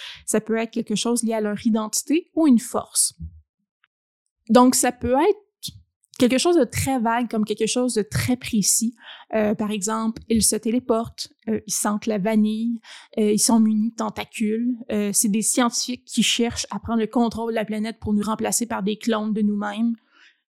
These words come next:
Vous comprenez le principe ? Donc, à ce moment-là, ce, le personnage de ce joueur est le seul à connaître, euh, cette vérité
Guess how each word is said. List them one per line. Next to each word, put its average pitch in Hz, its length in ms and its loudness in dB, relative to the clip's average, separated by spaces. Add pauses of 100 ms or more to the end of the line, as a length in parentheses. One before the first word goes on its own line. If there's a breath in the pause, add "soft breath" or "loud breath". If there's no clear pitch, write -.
(160)
Vous - 60 -20
comprenez 214 320 4
le 214 60 0
principe ? 214 500 -2
Donc, 226 320 2 (180)
à 220 100 -4
ce - 120 0
moment-là, 214 540 2
ce, - 180 -2 (220)
le 208 160 0
personnage 214 920 -2
de 202 80 -4
ce 202 180 -2
joueur 214 480 -2
est 226 80 2
le 208 140 2
seul 240 460 2
à 214 120 -8
connaître, 208 580 -6 (540 soft breath)
euh, 202 160 0
cette 208 300 -2
vérité 226 720 -2